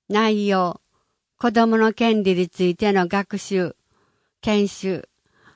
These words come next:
町が作る条例の案などについて意見交換。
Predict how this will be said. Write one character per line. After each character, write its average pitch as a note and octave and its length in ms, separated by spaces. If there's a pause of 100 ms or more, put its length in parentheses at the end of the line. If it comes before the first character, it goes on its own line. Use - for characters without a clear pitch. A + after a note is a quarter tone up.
(160)
町 B3 300
が F#3+ 200
作 G#3 280
る G3 160
条 A#3 320
例 A3 200
の G#3+ 180
案 G#3+ 240
な F#3+ 120
ど G3+ 140
に F#3 180
つ F3+ 160
い E3 120
て - 220
意 G3+ 60
見 A3+ 340
交 F#3 200
換。 - 320